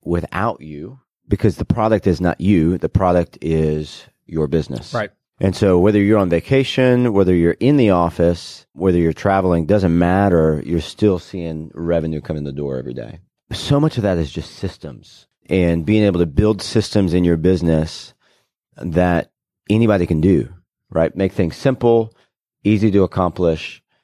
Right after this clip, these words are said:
Speaker 1: so that you can hire somebody, you know, for fifteen bucks an hour to do something that you don't have to do anymore. Is that something you have a lot of experience, the growing pains of stretching from a self-employed thought to, you know, a business owner?
Speaker 2: You know, I,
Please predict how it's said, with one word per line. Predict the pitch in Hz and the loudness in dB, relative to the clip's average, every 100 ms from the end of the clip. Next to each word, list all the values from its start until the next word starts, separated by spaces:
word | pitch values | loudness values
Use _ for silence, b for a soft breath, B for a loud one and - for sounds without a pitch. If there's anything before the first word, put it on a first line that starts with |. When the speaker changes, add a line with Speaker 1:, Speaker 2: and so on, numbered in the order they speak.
| _ _ - | _ _ -12
Speaker 1:
so | - 104 | -2 0
that | 95 | 2
you | 104 | 2
can | 104 | 2
hire | 82 92 107 | 0 0 0
somebody, | 101 92 82 80 - - | 0 0 2 2 -2 -2
you | 85 | 0
know, | 67 | 0
for | - 80 | 0 -2
fifteen | 95 - 90 | -2 -2 0
bucks | 80 80 82 | 0 0 -2
an | 78 | 0
hour | 82 80 | 2 2
to | 73 | 0
do | 67 80 76 - | 0 0 0 -6
something | - 98 87 85 78 - _ _ | -4 -4 0 -2 -2 -6 _ _
that | - 73 - | -2 -2 2
you | 90 104 92 - | 4 4 2 -2
don't | 92 80 | -2 -2
have | 87 82 | -2 -4
to | 76 | -2
do | 71 78 | 0 0
anymore. | 67 60 53 - _ - | 0 -6 -10 -14 _ -4
Is | 95 | 0
that | 143 - | 0 -2
something | - | -2
you | 120 | 0
have | 101 | 2
a | |
lot | 90 92 | 2 2
of | |
experience, | 87 - 98 95 85 | -2 0 2 2 0
the | 90 | -2
growing | 80 69 95 95 98 95 | -2 2 2 4 2 2
pains | 98 85 87 | 0 2 0
of | 78 | -4
stretching | - - 87 - 87 | -6 0 0 0 -4
from | - 80 76 - | -2 -2 -2 -4
a | 76 | -6
self-employed | - - - 92 101 90 95 90 87 | -6 -8 -2 0 -2 -4 0 0 2
thought | 85 85 76 - | 2 2 0 -4
to, | 85 76 73 71 69 _ | -4 -2 -2 -4 -12 _
you | 85 | -2
know, | 71 - | -2 0
a | 71 | -4
business | 65 87 82 90 - - | 0 0 2 -4 -6 -6
owner? | 80 82 80 80 78 - | -2 0 0 0 -4 -2
Speaker 2:
You | 180 | 0
know, | 180 165 | 4 4
I, | 160 | 2